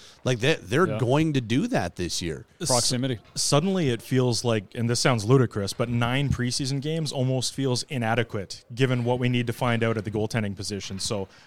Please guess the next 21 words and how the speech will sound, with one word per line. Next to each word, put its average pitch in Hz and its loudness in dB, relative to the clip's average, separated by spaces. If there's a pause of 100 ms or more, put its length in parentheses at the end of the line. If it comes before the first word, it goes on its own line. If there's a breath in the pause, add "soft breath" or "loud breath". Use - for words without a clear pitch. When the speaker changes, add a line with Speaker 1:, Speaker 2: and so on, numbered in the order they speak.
Speaker 3:
we're 135 4
always 160 6
talking 143 2
about 135 2
injecting 120 -2
some 120 -2
young 117 0
players, 117 0
seeing 123 -2
what 120 -2
the 127 -4
different 117 -4
line 110 -2
combinations 110 -4
look 110 -4
like. 113 0 (340 loud breath)
But 123 -2
in 127 0
a 120 -4
typical 160 -2
preseason, 123 -2